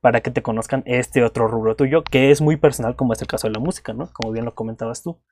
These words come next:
Entonces creo que sí, al menos en la música creo que es la forma como en la que vas como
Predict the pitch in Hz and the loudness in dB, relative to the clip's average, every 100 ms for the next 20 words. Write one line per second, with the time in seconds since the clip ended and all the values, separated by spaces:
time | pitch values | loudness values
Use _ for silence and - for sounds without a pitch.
0 | _ _ _ _ - _ 143 143 190 269 | _ _ _ _ -20 _ 0 0 0 -2
1 | - - 220 233 233 - _ - - 151 | -2 2 6 6 4 -2 _ -10 0 4
2 | 208 320 - 147 151 208 208 196 202 180 | 4 4 2 2 0 -2 -2 -2 0 2
3 | 151 165 170 135 113 110 - 113 113 - | 2 0 -2 -4 -4 -6 -6 -6 -6 -12
4 | - - 143 135 139 - 185 175 127 113 | -20 -6 4 4 4 -4 0 0 0 -4
5 | 110 | -10